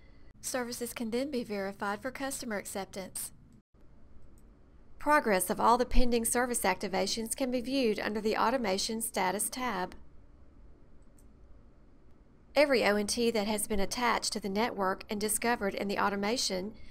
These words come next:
but not yet activated with services, will be displayed in the Service Automation Portal.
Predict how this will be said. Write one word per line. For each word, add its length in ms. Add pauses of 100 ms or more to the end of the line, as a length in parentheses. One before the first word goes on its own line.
(140)
but 120
not 240
yet 140
activated 640
with 100
services, 560
will 100
be 140
displayed 560
in 120
the 100
Service 480
Automation 600
Portal. 520